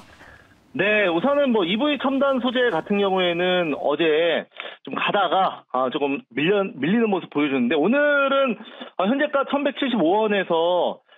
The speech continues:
다시 재매수도 충분히 가능한 구간입니다. 그래서 언제든지,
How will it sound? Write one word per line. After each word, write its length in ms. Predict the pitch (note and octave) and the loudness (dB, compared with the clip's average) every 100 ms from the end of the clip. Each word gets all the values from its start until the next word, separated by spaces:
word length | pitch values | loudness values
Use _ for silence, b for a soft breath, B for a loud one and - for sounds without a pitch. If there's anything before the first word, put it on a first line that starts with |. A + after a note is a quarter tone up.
| b | b
다시 200 | - F3+ C#4 C#4+ B3+ | -4 -2 -2 0 -2
재매수도 460 | D#3+ G#3 A#3 A#3 G#3+ | 0 0 0 -2 -2
충분히 320 | B3+ C#4 C4 | -2 -2 -2
가능한 360 | - D3 G#3+ A#3 | -2 -2 0 -2
구간입니다. 680 | - E3 G#3+ E3 A#2+ C#3 | -2 0 0 0 0 0
그래서 220 | C3+ C3+ C3+ | 0 0 0
언제든지, 720 | C3+ G3 F3 C#3+ F3 D#3 | 0 0 -2 -2 0 -2